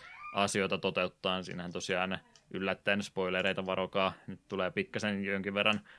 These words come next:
aika matkustetaan, ja siinä nyt toki on valinnan varaa jonkin verran, mutta eihän siinä pysty kovinkaan paljon järjestystä rikkomaan, mitä mä nyt viime pelailta muistan, että aika tarkkaan siinä täytyy asiat tietyssä järjestyksessä tehdä.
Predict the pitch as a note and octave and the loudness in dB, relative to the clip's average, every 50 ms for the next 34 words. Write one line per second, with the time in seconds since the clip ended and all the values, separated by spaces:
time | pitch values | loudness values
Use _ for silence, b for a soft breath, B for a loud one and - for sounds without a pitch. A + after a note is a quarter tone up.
0 | b b B2+ B2 B2+ B2 B2 A#2+ A#2 A2 - - A2+ - - A2 G2 - G#2+ G2 | b b 6 6 6 6 4 4 2 0 0 -4 -6 -6 -6 -6 0 2 2 4
1 | G2 G2 G2 F#2+ F#2+ - - F#2 F2+ F#2 F2+ F#2 G2 F#2+ - - G#2 - G#2+ G#2+ | 4 4 2 0 0 -4 -6 -6 -6 -4 -4 -4 -6 -4 -2 -2 -2 2 2 2
2 | G2 G#2 G#2 G#2 G2 F#2+ G#2 G2+ G#2 G2+ G2+ G2 F#2+ G#2 G#2 G#2 G2+ G2 G2+ G2+ | 4 2 2 0 2 2 4 4 4 4 4 2 2 2 4 6 6 6 6 4
3 | G2+ G2 G#2 G2 F2 G2 G2+ F#2+ G2 F#2+ - - G2 F#2+ G2 G2 F#2+ G2+ G2 - | 2 0 -2 -2 0 0 0 0 -2 -4 -2 -2 -2 0 -2 -2 -2 -4 -4 -2
4 | - G2 - - - - _ _ - G2+ G2+ G2 G#2+ G2+ G2 G2+ G2 F2+ D#2 G#2 | -4 -4 -4 -6 -10 -10 _ _ -4 -2 0 2 0 2 2 2 0 0 2 0
5 | F#2 F#2 F#2 F#2+ F2+ b b b b b b b b _ _ - G#2 G2 G2 G2 | 2 2 2 0 -2 b b b b b b b b _ _ -4 0 4 6 6
6 | G2 G2 G2 F#2 - - - - - F#2+ F2+ F#2 F2 - _ - F2+ F2+ F2+ F2 | 6 6 4 0 -2 -4 -8 -4 -4 -2 -2 -2 -4 -4 _ -8 -6 -6 -6 -6
7 | F2 F2+ E2+ F#2 F2+ F2+ F2+ F#2 F2+ - - - G2 F2+ F2+ F2 F2 - G#2 F#2+ | -6 -4 -2 -2 -2 -2 -2 -6 -6 -8 -8 -6 -4 -4 -4 -6 -2 0 2 2
8 | F#2 F#2+ F#2+ F#2+ F#2 G2 F#2 F#2+ F#2+ F#2+ G2 - - G#2 G2 F#2+ F#2 - - G2+ | 4 4 2 2 0 0 0 0 0 0 -2 -2 -2 -2 -2 -2 -4 -4 -4 -2
9 | - G2 G2 F#2+ F#2+ F#2 - F#2+ G2 - - - F#2+ F2+ F#2 - G2+ G2 E2+ F#2 | 0 2 2 0 0 0 0 0 0 0 -2 -4 -4 -4 -4 -6 -6 -4 -2 -2
10 | F2 E2 - F2+ F2 G2 - G2+ F#2+ - - - F2 E2 F2+ - - F2 F2+ F2+ | -2 -2 -2 -2 -2 -2 -2 -4 -6 -2 -2 -2 -2 -2 -4 -4 0 0 2 2
11 | - F#2+ F#2 - F#2+ - - - G2 F2 - F#2 F2+ E2 E2+ F#2 F#2 | 2 2 0 0 -6 -6 -2 -2 0 2 2 2 2 2 2 0 0